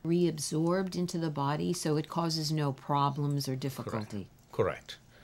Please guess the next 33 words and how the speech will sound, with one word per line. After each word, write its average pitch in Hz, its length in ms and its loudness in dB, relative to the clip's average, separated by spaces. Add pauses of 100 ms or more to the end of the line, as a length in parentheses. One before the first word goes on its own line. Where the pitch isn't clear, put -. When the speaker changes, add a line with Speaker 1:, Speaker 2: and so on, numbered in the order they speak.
(140)
Speaker 2:
So - 140 -4
that's 123 260 4
the 117 100 0
whole 107 240 2
idea, 95 340 0
is 80 200 -6
to 90 260 -8 (600)
get 117 160 4
it 123 100 2
away 107 280 4
from 98 240 -4
the 92 80 -6
place 98 380 -2
where 90 120 0
it 85 160 -6
can 87 200 -6
be 82 120 -8
damaging 92 600 -2
to 92 100 -10
the 85 100 -8
brain 110 440 0 (440)
and 98 380 -4 (220)
put 120 140 0
it 101 100 0
elsewhere. 71 580 -2 (840)
There 104 180 0
is 101 120 -2
another 135 300 6
way 98 460 2 (260)
to 101 160 -4
treat - 420 -4
the 87 300 -2 (280)
hydrocephalus 95 760 -2